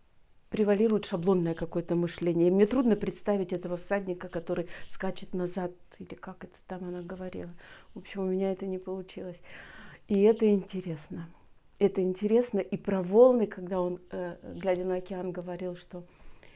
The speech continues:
какие-то проблемы у нас возникают, и, и, и, и я смотрю на эти волны,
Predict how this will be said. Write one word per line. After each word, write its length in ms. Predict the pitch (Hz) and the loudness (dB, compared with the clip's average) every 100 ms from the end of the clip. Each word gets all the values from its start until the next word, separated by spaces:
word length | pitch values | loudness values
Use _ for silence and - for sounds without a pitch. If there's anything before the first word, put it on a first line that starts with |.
| - - | -20 -12
какие-то 360 | 180 208 208 | -6 -2 -2
проблемы 500 | 208 202 196 208 190 | 2 4 8 6 6
у 60 | 185 | 4
нас 220 | 180 180 | 2 0
возникают, 840 | 185 185 185 202 233 294 214 - - _ _ _ _ _ _ _ - - _ - _ - - - - | 0 2 0 4 6 6 4 -2 -20 _ _ _ _ _ _ _ -20 -20 _ -20 _ -20 -20 -20 -2
и, 680 | 202 190 185 180 180 170 - - - - - - - - - | 0 2 2 2 0 -2 -6 -20 -20 -20 -20 -20 -20 -20 -14
и, 60 | |
и, 300 | - - 185 - | -14 -12 -14 -6
и 80 | 196 | -2
я 200 | 196 202 | 0 0
смотрю 380 | 208 208 220 247 | -2 -4 -2 -2
на 80 | 220 | -2
эти 180 | 208 202 | -2 -8
волны, 640 | 190 226 285 320 208 175 | 0 2 2 0 -4 -6